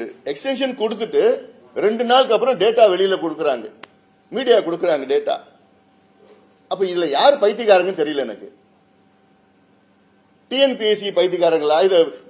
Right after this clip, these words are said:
பேக்வர்ட் கிளாஸ் கமிஷன் பைத்தியக்காரங்களா, இல்ல மக்கள் பைத்தியக்காரங்களா? நீ ஒரு பக்கம் எக்ஸ்டென்ஷன் கொடுக்குறீங்க, ஒரு வருஷம் டேட்டா கலெக்ட் பண்ணுன்னு, ரெண்டு நாள்ல டேட்டா நீங்க வெளியிடுறீங்க,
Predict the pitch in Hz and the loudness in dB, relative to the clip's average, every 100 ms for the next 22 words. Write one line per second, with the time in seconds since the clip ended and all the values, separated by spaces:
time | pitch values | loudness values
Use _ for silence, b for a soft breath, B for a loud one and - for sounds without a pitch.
0 | - - - _ _ _ 147 220 269 214 | -20 -20 -20 _ _ _ 2 4 4 4
1 | 202 208 190 190 165 165 156 135 117 123 | 2 0 -2 -4 -4 -2 0 -2 0 0
2 | 214 233 - _ _ _ _ _ _ _ | 0 -2 -8 _ _ _ _ _ _ _
3 | - 214 220 160 170 294 269 - 214 202 | -6 -2 -2 -2 -2 -2 -2 2 0 2
4 | 170 143 117 90 - _ _ _ _ - | -2 -2 -6 -10 -16 _ _ _ _ -20
5 | _ _ _ _ _ _ _ _ _ _ | _ _ _ _ _ _ _ _ _ _
6 | _ _ _ _ _ _ _ _ _ _ | _ _ _ _ _ _ _ _ _ _
7 | _ _ _ 135 139 165 - 226 262 220 | _ _ _ -12 -6 -4 -4 -2 0 0
8 | 285 269 262 226 196 175 151 254 220 - | -4 -4 -4 -4 0 0 0 0 -2 -8
9 | - 175 214 202 - 180 220 233 185 208 | -6 2 2 2 0 0 4 4 2 0
10 | 175 180 170 156 214 240 - _ _ _ | -2 -6 -6 -4 -4 -6 -10 _ _ _
11 | _ - 226 247 240 269 247 220 277 269 | _ -2 0 0 0 2 4 6 8 6
12 | 247 214 233 269 196 170 147 | 6 4 4 6 4 4 -2